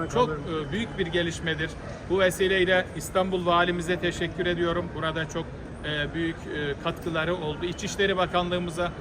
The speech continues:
teşekkür ediyorum. Dışişleri Bakanlığımıza teşekkür ediyorum. Hacılarımızı da buradan uğurluyoruz.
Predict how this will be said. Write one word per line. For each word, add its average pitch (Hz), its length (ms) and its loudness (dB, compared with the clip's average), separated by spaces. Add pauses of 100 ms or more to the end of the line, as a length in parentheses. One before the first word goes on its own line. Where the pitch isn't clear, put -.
(300)
teşekkür 175 460 2
ediyorum. 170 360 2 (120)
Dışişleri 170 500 0
Bakanlığımıza 165 720 -2
teşekkür 160 460 -4
ediyorum. 160 400 0 (480)
Hacılarımızı 190 680 2
da 180 160 4 (160)
buradan 170 360 2 (100)
uğurluyoruz. 202 560 2